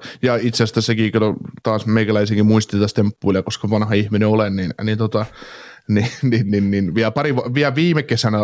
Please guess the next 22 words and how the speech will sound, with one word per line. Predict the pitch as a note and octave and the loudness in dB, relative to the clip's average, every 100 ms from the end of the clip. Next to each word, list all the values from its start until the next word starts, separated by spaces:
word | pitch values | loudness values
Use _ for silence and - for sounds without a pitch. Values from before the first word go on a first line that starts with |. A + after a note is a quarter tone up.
| - _ - | -2 _ -4
puhe | B2 A2+ | -2 0
taisi | - G#2+ | -2 0
olla | G#2 | 0
sitä, | - A#2+ - G#2+ | 0 -2 0 -2
että | - | 0
Silfverbergin | A2+ - A2 - G#2 G2+ | -2 0 -2 0 -2 -2
ja | G#2 | 0
Henrikeen | A#2 A2+ G#2+ G2+ G2+ | 0 0 -2 -2 -2
sopimukset | B2 A#2 C3+ G2+ - - | -2 -2 0 -2 -6 -8
on | A2 | -4
helmemmetin | A2+ A#2 A#2 A#2+ C3+ A#2 G#2 | 0 0 2 2 2 2 0
mu-, | G2+ G2 - | 0 -4 -6
so-, | - - - | -4 -4 0
moisia | A2+ A2 G#2+ | 0 2 0
ongelmia | E3+ F3+ F#2+ - | 0 0 0 -4
tälle | - C2+ | -8 -10
joukkueelle. | - - - - - | -10 -8 -8 -10 -4
Nyt | E3+ | -2
ne | G#2 | 0
ei | G2+ | 0
enää | A2+ C3+ | 0 0
oo. | D3 - | -2 -4